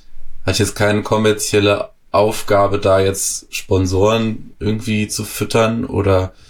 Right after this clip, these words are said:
Athlet X Y da so und so oft mit einer Flasche beim Trinken zu fotografieren. Also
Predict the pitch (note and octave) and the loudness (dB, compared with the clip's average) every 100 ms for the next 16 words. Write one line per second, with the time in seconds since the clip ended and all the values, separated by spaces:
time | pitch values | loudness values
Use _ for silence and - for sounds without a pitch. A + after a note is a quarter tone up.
0 | - - - - - - F#2+ G2 G2+ - | -20 -20 -20 -20 -8 -4 -2 0 0 -2
1 | - - - G2+ G2+ G2+ G2 F#2+ G2+ G2+ | -6 -8 -4 0 2 2 0 2 0 0
2 | - - G2+ - - G2+ - G2+ - G2 | -2 0 0 -2 -6 -6 -4 -4 -2 -2
3 | - G2 F#2 F#2 F2+ - G#2+ - A2+ A#2+ | 0 -2 0 -2 -2 -2 -2 -2 -2 0
4 | A#2+ - B2+ - - A2 - A2 A2 G#2 | 0 -4 -8 -12 -4 -2 -2 -2 0 0
5 | - A#2 A#2 A#2 G2+ G2 | 0 0 0 2 0 -2